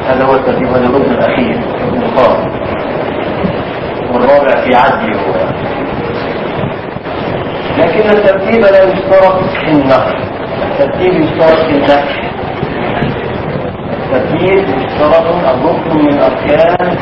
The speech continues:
التيمم، فهو ركن في النسخ لا في النقل. فلو أنك ضربت بكفيك،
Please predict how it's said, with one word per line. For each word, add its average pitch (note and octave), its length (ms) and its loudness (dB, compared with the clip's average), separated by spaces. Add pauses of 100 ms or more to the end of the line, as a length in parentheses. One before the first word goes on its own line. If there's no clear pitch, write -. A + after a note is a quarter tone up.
(920)
التيمم، G#3 840 2 (1700)
فهو C#3 260 6
ركن D#3+ 360 0
في - 60 0
النسخ - 440 4
لا F3+ 440 6
في E3+ 120 0
النقل. D3 460 2 (1300)
فلو F3 220 4 (140)
أنك G3+ 320 4 (460)
ضربت E3+ 600 4 (720)
بكفيك، D3 880 0